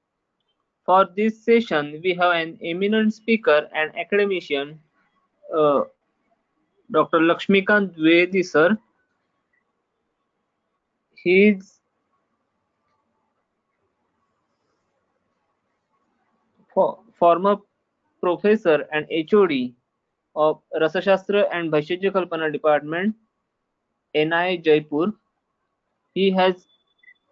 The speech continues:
done his M-, B A M S, M D and P H D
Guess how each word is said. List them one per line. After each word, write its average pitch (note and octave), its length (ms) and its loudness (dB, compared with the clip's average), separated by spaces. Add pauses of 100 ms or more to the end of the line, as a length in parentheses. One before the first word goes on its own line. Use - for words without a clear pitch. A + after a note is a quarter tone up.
(1200)
done F#3 240 2
his F3+ 380 -4 (420)
M-, E3 320 -4 (160)
B D#3+ 160 2
A F#3 100 2
M G3 180 0
S, G#3 260 0
M E3 240 0
D F#3 240 -2
and D#3+ 260 -4
P F3 200 2
H G#3 180 2
D B2+ 340 -2